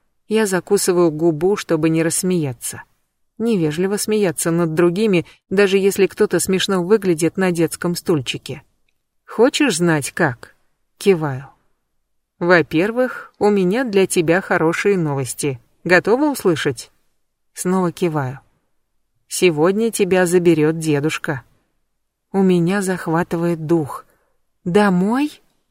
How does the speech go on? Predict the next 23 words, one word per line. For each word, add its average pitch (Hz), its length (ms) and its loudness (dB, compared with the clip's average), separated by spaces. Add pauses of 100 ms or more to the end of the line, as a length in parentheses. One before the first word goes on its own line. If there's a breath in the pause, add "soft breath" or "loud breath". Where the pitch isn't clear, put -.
(440)
На 180 220 0
этот 160 260 -2
раз 170 260 -4
кивает 160 420 -2
фрау 156 320 0
Хамштадт. - 640 -6 (500)
"Ты 175 180 4
рада?" 160 420 0 (920)
Хочется 208 500 -4
еще 185 340 0
раз 190 200 0
кивнуть, 190 560 -2 (400 soft breath)
но 185 100 0
я 190 220 2
сдерживаюсь. 156 800 -4 (480)
Глупо, 233 340 -4
если 156 320 -2
мы 165 160 0
так 175 220 -4
и 180 40 0
будем 180 380 0
поочередно 160 680 -2
кивать. 160 540 -10